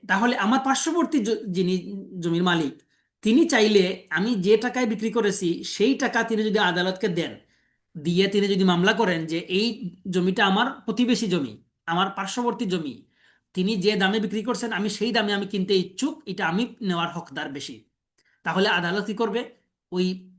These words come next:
প্রতিবেশী জ-, জমি যা-, যে মালিক তাকে এই জমিটা দিয়ে দিবে। আমি অন্যের কাছে বিক্রি করলেও এটা বিক্রি হবে না, কারণ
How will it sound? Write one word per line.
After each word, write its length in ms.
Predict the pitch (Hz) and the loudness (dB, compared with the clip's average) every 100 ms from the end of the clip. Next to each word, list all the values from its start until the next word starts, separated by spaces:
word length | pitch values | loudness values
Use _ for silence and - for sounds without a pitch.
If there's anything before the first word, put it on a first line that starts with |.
| _ | _
প্রতিবেশী 460 | 202 240 311 277 233 | -4 0 2 2 2
জ-, 200 | 190 175 | 2 2
জমি 240 | 185 190 | 0 0
যা-, 260 | 175 185 165 | 0 -2 0
যে 100 | 175 | -2
মালিক 380 | 170 170 - - | 0 -2 -4 -4
তাকে 240 | 185 190 | -4 -2
এই 120 | 175 | -4
জমিটা 240 | 160 147 147 | -6 -10 -10
দিয়ে 160 | 143 | -10
দিবে। 220 | 123 107 - _ _ _ _ _ _ _ - | -12 -16 -20 _ _ _ _ _ _ _ -6
আমি 280 | 170 190 208 | -2 -2 -4
অন্যের 340 | 190 180 202 | -4 -2 -2
কাছে 180 | 185 196 | -2 -4
বিক্রি 220 | 175 185 | -4 -4
করলেও 360 | 202 196 240 247 | -2 -2 0 -2
এটা 120 | 202 | -2
বিক্রি 280 | 180 165 156 | -4 -4 -6
হবে 200 | 156 143 | -6 -8
না, 140 | 135 | -10
কারণ 240 | 147 180 | -8 -8